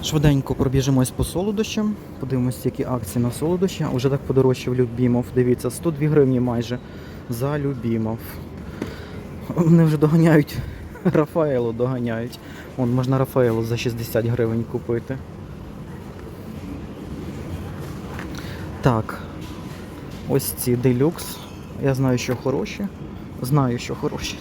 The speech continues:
Сам ще не пробував. Дев'яносто сім гривень, двісті п'ятдесят. І трюфи вісімдесят три гривні майже за двісті грам. Теж від делюкс хороші. Так, цукерки. Трюф for you. Сто двадцять дев'ять,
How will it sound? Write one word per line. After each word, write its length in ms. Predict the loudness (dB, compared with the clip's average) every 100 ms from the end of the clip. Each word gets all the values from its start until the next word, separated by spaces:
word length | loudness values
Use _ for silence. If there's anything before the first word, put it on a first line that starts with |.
| -8
Сам 240 | -2 -2
ще 140 | 0 2
не 100 | 2
пробував. 380 | 2 2 2 0 -6 -10 0
Дев'яносто 440 | 2 4 2 -2
сім 240 | -2 2 4
гривень, 280 | 4 4
двісті 260 | 2 2 0
п'ятдесят. 500 | 0 0 0 -2 -4 -6 -12 -8 -2
І 100 | -2
трюфи 640 | 2 2 2 2 0 0 -2 -6 -2
вісімдесят 560 | -2 0 0 0 0 0
три 160 | 4 4
гривні 320 | 4 2 2
майже 320 | 0 -2 -2
за 100 | -2
двісті 360 | 0 -2 -2 0
грам. 200 | 0 0
Теж 260 | -2 -2
від 120 | -2
делюкс 300 | -2 -2 -4 -4
хороші. 340 | -4 -2 -6 -8 -8 -8 -10 -10 -10 -10 -10 -10 -12 -10 -10 -10 -10 -10 0
Так, 180 | 2 2
цукерки. 680 | -2 -2 2 2 0 0 0 0 -6 -12 -12 -12 -12 -12 -4
Трюф 240 | 0 0 -2 -8 -10 -10 -10 -12 -12 -4
for 300 | 0 0 0
you. 180 | 0 0 -2 -8 -12 -12 -12 -4
Сто 160 | 0
двадцять 320 | 2 2 0
дев'ять, 440 | 2 2 2 -4